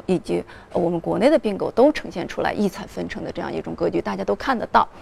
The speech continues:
所以到今年一季度的时候，呃，国际的跨国并购是三千多万亿，那么中国已经占到了，贡献了三成。呃，这是我们要看到的中国和美国已经发生明显截然不同的一个转向。所以呢，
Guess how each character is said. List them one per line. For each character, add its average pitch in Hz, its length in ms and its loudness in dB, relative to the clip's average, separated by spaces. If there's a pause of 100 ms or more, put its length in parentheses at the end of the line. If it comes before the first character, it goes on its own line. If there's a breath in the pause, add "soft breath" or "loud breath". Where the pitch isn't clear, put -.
(380 loud breath)
所 294 140 12
以 320 100 12
到 285 220 12
今 320 180 6
年 311 320 8
一 294 160 12
季 359 200 10
度 220 120 8
的 - 160 0
时 - 160 -6
候， 180 240 2 (140)
呃， 175 300 4
国 185 260 8
际 320 160 8
的 202 80 8
跨 226 220 2
国 196 100 4
并 226 220 4
购 214 180 6
是 185 340 2
三 302 400 4
千 208 340 -2
多 180 160 4
万 175 220 4
亿， 175 220 0
那 196 80 0
么 180 140 0
中 220 160 -2
国 208 100 2
已 - 60 -2
经 180 180 -6
占 190 140 -4
到 185 80 -2
了， 180 80 -4 (200 loud breath)
贡 254 160 10
献 202 160 -2
了 175 60 0
三 233 340 0
成。 - 200 -8 (520 loud breath)
呃， 175 400 2 (140)
这 311 120 8
是 - 140 2
我 190 120 6
们 170 120 4
要 202 140 4
看 226 240 -2
到 190 60 0
的 175 120 2
中 214 220 0
国 190 140 2
和 202 140 2
美 202 300 4
国 175 180 4
已 175 120 2
经 180 160 -2
发 214 260 -2
生 202 180 -2
明 190 260 6
显 180 200 2 (260 loud breath)
截 226 200 6
然 208 220 4
不 277 120 6
同 180 160 0
的 170 80 2
一 180 80 0
个 180 100 2
转 190 240 0
向。 202 240 4 (400 loud breath)
所 359 160 10
以 359 160 10
呢， 233 200 2